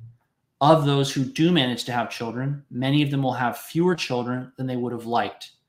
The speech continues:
And because of this choice to delay, another, a further proportion are going to have children who have adverse childhood out-, outcomes and who are not as healthy and well-adjusted. Now, this goes back to the marriage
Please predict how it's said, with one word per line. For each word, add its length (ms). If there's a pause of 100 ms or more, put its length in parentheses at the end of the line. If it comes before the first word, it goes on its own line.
(280)
And 100
because 480
of 140
this 180
choice 420
to 140
delay, 800 (500)
another, 380
a 100
further 380
proportion 680 (280)
are 100
going 220
to 60
have 180
children 480
who 120
have 400
adverse 500
childhood 460
out-, 460 (100)
outcomes 760 (360)
and 80
who 100
are 140
not 380
as 120
healthy 420
and 120
well-adjusted. 600 (680)
Now, 300
this 200
goes 200
back 600
to 100
the 100
marriage 720